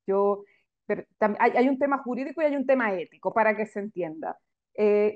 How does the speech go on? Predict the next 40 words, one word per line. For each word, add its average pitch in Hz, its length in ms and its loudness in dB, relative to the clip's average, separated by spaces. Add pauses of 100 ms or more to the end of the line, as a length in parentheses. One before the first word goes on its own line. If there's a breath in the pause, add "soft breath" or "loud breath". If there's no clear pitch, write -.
yo 247 80 0
he 240 100 4
hecho 214 240 -2
varios 180 380 -2
ejercicios 190 540 -6
para 180 260 2
poder 185 300 0
entender 190 600 -6
esto 190 260 -4
y 196 80 2
ver 190 200 -4
si - 140 -10
de 196 120 0
verdad 190 460 0
hay 226 140 -4
un 220 120 -6
esfuerzo 208 480 -6
creativo 185 560 -2
mío. 151 220 -12 (220)
Entonces, 202 360 -4
cuando 190 260 -2
yo 214 260 -2
entro 247 540 -4
a 196 160 -2
Crayon, 202 400 -6
que 202 80 -8
es 170 60 -12
la 170 80 -10
más 196 240 -6
sencilla 175 460 -10
de 220 80 -6
usar, 220 360 -8 (600)
eh, 190 280 -2
escribo 392 400 0
una 320 160 -4
línea, 226 420 -4 (360)
¿ok? - 160 -10 (100)
Una 240 160 -2
línea, 359 580 -4
eh, 214 140 -2